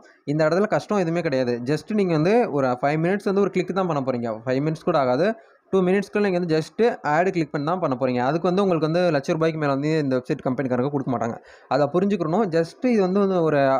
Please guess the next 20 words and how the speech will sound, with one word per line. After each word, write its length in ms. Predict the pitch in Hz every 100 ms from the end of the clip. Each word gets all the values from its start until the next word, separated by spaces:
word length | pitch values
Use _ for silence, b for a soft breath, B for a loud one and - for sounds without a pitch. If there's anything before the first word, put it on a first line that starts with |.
| -
அடிஷனல் 460 | 151 180 180 196 208
ஒரு 100 | 175
பாக்கெட் 320 | 165 180 170
மணியா 220 | 165 180
நீங்க 180 | 170 147
வந்து 140 | 165 151
எடுத்துக்கணும். 480 | 143 139 143 120
அதை 160 | 113 139
தவிர 220 | 156 170
வந்து 180 | 160 165
இதுதான் 280 | 151 160 175
வந்து 160 | 165
ஃபுல் 200 | 160 156
டைமா 220 | 156 151 165
கரியரா 320 | 156 151 151
எடுத்து 200 | 139 131
பண்ணுவேன் 280 | 135 135 135
அப்படின்லாம் 400 | 123 131 175 175
நீங்க 140 | 139
நினைச்சீங்கன்னா 500 | 127 135 151 123 156